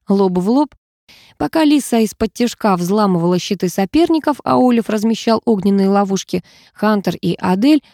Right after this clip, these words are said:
объединили силы и нанесли слаженный удар. Эдит в это время занялся поиском флага.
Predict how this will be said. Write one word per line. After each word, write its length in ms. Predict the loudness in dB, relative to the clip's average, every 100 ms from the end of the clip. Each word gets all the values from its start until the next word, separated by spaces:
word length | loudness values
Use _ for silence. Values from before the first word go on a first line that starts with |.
| -4
объединили 680 | -4 0 -2 0 2 2 0
силы 420 | 0 0 2 2
и 20 |
нанесли 440 | 2 0 0 -2
слаженный 600 | -2 -2 0 0 0 0 0
удар. 260 | -2 -8 _ _ _ -20 -8
Эдит 360 | -2 0 -2 -4
в 120 | -2
это 180 | -2 0
время 380 | 0 2 0 0
занялся 440 | 0 -2 -2 -6
поиском 420 | 0 -2 0 -4
флага. 360 | 0 0 2